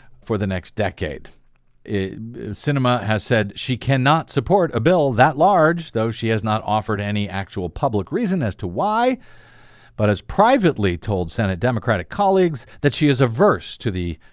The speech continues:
corporate and individual tax rate increases that both the House and Senate tax writing committees have planned to help pay for the measure.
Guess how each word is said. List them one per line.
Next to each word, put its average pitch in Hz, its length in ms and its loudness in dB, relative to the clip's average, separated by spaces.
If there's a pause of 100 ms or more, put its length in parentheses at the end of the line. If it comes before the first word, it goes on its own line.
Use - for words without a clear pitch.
(100)
corporate 143 580 -2
and 131 280 -4
individual 107 800 0
tax - 580 -10
rate 139 300 -2 (100)
increases 104 1000 -2 (920)
that 127 160 -2
both 127 200 4
the 123 100 0
House 113 340 2
and 117 80 -6
Senate 101 360 -2
tax 190 320 -4
writing 139 260 2
committees 110 440 -2
have 107 100 -4
planned 101 400 -2
to 98 120 -8
help 90 220 -6
pay 80 220 -6
for 80 220 -6
the 78 80 -6
measure. 110 400 0